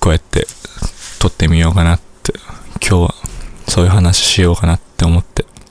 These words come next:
まあでも、あの、人に迷惑はかけちゃダメだ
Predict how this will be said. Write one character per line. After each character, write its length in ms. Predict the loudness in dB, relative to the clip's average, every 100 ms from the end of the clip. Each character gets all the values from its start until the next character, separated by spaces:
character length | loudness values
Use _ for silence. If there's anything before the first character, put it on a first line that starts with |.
| -20 -20 -20 _ -20 -20 -20 -4 0
ま 180 | 2
あ 40 | 2
で 100 | 2
も、 140 | 0 -6 -20 -20 -20 -20 -20 -18 -18 -16 -20 -20 -20 -20 -20 -20 -18 -16 -10 -4
あ 160 | -2 0
の、 540 | 0 -2 -2 -4 -6 -12 -18 -4
人 240 | -2 2
に 120 | 4 4
迷 180 | 4
惑 220 | 2 2 0
は 60 |
か 100 | 2
け 80 | 2
ち 80 | 2
ゃ 40 |
ダ 80 | 2
メ 100 |
だ 80 | 2